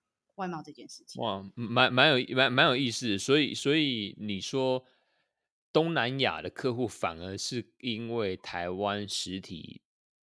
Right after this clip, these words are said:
Speaker 2: 店面或是通路看到之后才会跟你们买这种B to B的下单的方式吗？
Speaker 1: 是，是，没有错，而且不是只有一个哦。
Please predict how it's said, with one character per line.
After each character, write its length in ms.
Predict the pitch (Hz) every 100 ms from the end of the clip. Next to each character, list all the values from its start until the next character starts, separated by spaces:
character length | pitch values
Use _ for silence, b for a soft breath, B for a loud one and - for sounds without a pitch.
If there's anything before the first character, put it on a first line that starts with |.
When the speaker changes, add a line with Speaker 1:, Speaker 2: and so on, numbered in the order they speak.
| -
Speaker 2:
店 180 | 120 101
面 240 | 107 101
或 140 | 104 95
是 100 | 95
通 260 | - 98
路 80 | 95
看 320 | - 127 98
到 200 | 98 85
之 120 | -
后 60 | 87
才 180 | - 76
会 80 | 90
跟 160 | 90
你 60 | 78
们 180 | - 76
买 140 | -
这 140 | -
种 80 | 80
B 160 | 85 90
to 80 | 87
B 160 | 85
的 80 | 71
下 240 | - 76
单 120 | 73 69
的 80 |
方 220 | 65 65 67
式 180 | -
吗？ 140 | 50 50 _ _ _ _ _
Speaker 1:
是， 320 | - 226 208 175
是， 240 | - 208
没 120 | 170 196
有 120 | 190
错， 360 | 202 185 156 180
而 80 | 190
且 120 | 190
不 140 | 170
是 140 | 170 196
只 120 | -
有 140 | 151
一 60 | - -
个 100 | -
哦。 180 | -